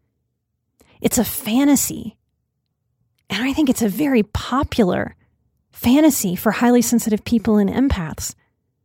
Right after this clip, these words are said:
that we will finally be able to control how we feel and to never be vulnerable again.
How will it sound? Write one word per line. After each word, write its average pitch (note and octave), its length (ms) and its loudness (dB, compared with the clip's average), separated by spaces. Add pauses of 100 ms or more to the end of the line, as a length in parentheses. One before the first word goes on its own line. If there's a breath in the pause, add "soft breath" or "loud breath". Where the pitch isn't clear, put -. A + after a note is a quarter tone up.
(200)
that C4+ 120 2
we C#4 80 8
will C#4 140 6
finally D4+ 720 4
be A#3+ 320 4
able B3 180 4
to B3 140 0
control A3 560 4
how G3+ 160 2
we G3+ 140 4
feel G3 680 -2 (800)
and A#3 160 6
to A#3+ 100 2
never A#3+ 480 6
be A#3 160 4
vulnerable G#3+ 720 6
again. F#3 580 -2